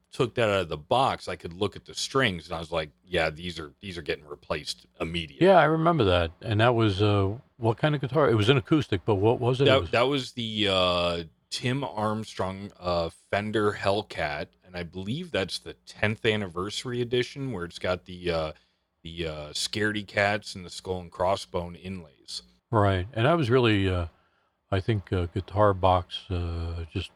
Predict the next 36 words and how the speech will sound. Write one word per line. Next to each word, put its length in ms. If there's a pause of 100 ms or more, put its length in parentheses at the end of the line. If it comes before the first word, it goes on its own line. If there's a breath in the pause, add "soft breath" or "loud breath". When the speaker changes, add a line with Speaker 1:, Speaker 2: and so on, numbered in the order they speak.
Speaker 2:
blew 220
it 80
on 180
that 240
one. 300 (240)
Speaker 1:
Yeah. 380
Speaker 2:
Because 320
I 60
think 200
it 100
just, 200 (140)
I 80
think 140
it 60
just 220
sat 280
in 60
the 80
box 460
is 200
what 140
happened. 480 (280)
'Cause 120
some 180
of 60
the 60
strings 320
were 100
rusted. 360
Speaker 1:
Yeah, 220
they, 320 (340)
Speaker 2:
And 240
Speaker 1:
it 80
just 260
did 140
not, 480